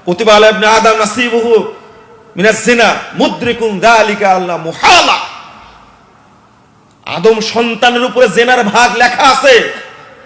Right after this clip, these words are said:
সে জেনা করবে। দুই চোখের জেনা করবে দেখে, হাতের জেনা করবে স্পর্শ করে, মুখের জেনা করবে কি দ্বারা?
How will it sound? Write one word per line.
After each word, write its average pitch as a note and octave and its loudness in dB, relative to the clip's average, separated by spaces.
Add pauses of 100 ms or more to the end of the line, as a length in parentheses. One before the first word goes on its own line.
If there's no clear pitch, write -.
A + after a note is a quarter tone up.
(240)
সে A3+ 0
জেনা C4 2
করবে। F4+ 4 (1000)
দুই E3 0
চোখের E3+ -4
জেনা F3 2
করবে F#3 0 (280)
দেখে, G#3+ 2 (300)
হাতের A3+ 0
জেনা A#3 4
করবে A#3 2
স্পর্শ A3+ -2
করে, C4 4 (800)
মুখের G#3 0
জেনা B3 2
করবে B3+ 4
কি B3+ -4
দ্বারা? A#3 0